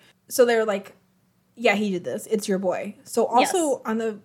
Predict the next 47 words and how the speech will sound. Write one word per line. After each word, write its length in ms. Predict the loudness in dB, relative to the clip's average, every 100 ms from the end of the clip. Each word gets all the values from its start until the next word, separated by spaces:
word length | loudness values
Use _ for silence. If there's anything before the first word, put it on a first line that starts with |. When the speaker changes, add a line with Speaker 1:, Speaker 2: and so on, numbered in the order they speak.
| -8
Speaker 1:
on 200 | -4 -2
the 200 | -2 -4
whole 200 | -6 -10
front 380 | -2 -2 0 -4
of, 160 | -8
like, 260 | -6 -8 -8
"Oh, 180 | -4 -4
he 140 | -4 -8
took 280 | -6 -8 -6
drugs." 440 | -2 0 0 -4
So 220 | -2 -2
Cora 440 | -2 -2 0 2 0
actually 300 | -4 -6 -6
looked 320 | -4 -6 -6 -4
up 180 | -2
at 100 | -2
him 360 | -2 -4 -4 -6
when 120 | -6
he 120 | -2
was 160 | -2 -4
tying 320 | -8 -6 -6
her 180 | -10 -8
up. 300 | -8 -8 -16 _ -20 _ _
And 200 | -4 -2
she 120 | -2
said 160 | 0 0
that 80 | 2
his 220 | 2 0 2
eyes 400 | 4 4 2 -2
showed 320 | 0 0 0
no 300 | 0 2 2
sign 340 | 2 -2 -2
that 120 | -2
he 100 | -4
was 180 | -6 -8
on 140 | -10 -6
drugs. 340 | -6 -6 -4
His 100 | -8
pupils 380 | -4 -4 0 2
were 80 | 4
Speaker 2:
No. 160 | 2
Speaker 1:
normal. 460 | 2 0 0 -2 -4 -20 _
Nothing 320 | -6 -2 0 2
was 160 | 0
dilated. 560 | 0 0 4 2 0 -2
Like, 140 | -4
Cora 340 | -2 0 0